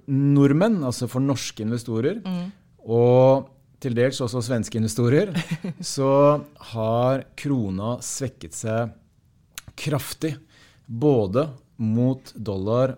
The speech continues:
Speaker 1: og euro de siste fire, eh, ukene. Og hvis vi fokuserer på den norske krona,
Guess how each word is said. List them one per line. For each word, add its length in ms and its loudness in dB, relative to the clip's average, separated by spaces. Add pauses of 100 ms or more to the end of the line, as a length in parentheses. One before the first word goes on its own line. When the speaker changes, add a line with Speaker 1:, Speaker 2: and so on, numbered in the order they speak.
Speaker 1:
og 460 -2 (220)
euro 500 -2 (200)
de 280 -4 (160)
siste 380 -8
fire, 580 -6 (140)
eh, 260 -6
ukene. 460 -12 (500)
Og 100 0
hvis 220 0
vi 240 4
fokuserer 580 -2
på 400 2
den 300 -4
norske 260 -4
krona, 380 -2